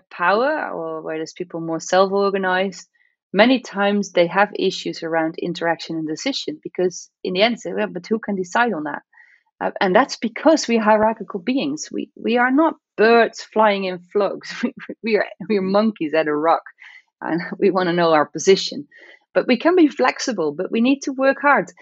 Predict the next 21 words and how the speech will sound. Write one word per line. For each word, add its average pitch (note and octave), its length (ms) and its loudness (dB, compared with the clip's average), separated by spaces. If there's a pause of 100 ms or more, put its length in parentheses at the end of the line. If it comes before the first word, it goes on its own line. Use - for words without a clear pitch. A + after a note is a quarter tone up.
(240)
It's - 160 -2
like, C4 200 2 (300)
democracy D4+ 720 4
is A#3+ 180 -6
not C4+ 260 0
a - 60 -14 (120)
given. F#3 400 0
Democracy B3 680 -2
is - 220 -10 (100)
truly D#4 500 4
hard A3 400 -2
work. A3 400 2 (140)
And G#3+ 140 -6
if G#3+ 200 -6
we G#3+ 200 -4 (180)
don't C#4 320 4
know G#3+ 140 0
how G#3 140 2
to G#3 120 -8
dialogue, F#3 640 0 (100)
democracies G#3 760 -4